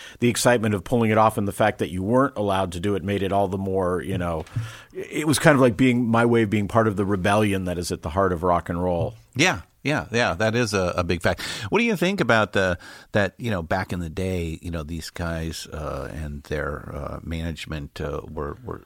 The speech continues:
Speaker 2: were so insistent on, you know, careful crafting of the image. Um,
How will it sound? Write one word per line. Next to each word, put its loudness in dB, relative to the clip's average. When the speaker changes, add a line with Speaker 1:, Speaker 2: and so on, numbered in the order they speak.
Speaker 2:
were -10
so -2
insistent -6
on, -8
you -8
know, -8
careful -4
crafting -4
of -8
the -14
image. -6
Um, -2